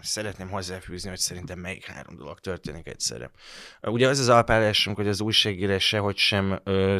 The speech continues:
tud, ö, jelentős változásokat, ö,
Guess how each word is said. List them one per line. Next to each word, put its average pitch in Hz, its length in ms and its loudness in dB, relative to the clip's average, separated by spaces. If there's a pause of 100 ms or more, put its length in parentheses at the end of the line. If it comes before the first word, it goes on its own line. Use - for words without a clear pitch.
tud, 110 280 -2
ö, 98 420 2
jelentős 98 640 0
változásokat, 98 1000 0
ö, 95 380 -2